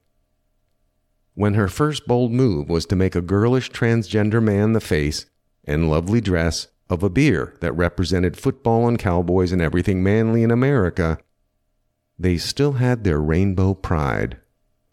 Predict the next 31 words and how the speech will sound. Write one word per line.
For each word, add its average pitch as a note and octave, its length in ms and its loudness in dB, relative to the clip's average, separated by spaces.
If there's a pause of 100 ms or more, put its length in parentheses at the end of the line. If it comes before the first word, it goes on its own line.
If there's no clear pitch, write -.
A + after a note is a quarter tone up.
(680)
When F#2 280 0
Bud F#2+ 240 0
sales G2+ 340 0
fell G2+ 240 0
so F#2+ 220 -2
far G2 280 0
off F#2+ 140 0
a F#2+ 60 -2
cliff G2 320 -2
that F2+ 140 -2
the F#2 60 0
number G2 300 2
one F#2 220 2
beer G2 240 2
dropped F#2 360 -2
out F2 140 0
of F2 80 0
the E2 60 0
top F2 360 -2
ten, F#2 460 0 (840)
they F2 120 0
were D#2+ 160 2
left G2+ 280 0
holding A2 360 0
their A2+ 100 2
D F#2+ 240 0
E G2+ 140 2
I F2+ 220 0
in F#2+ 100 2
their G2+ 140 2
hands. C#2 580 -4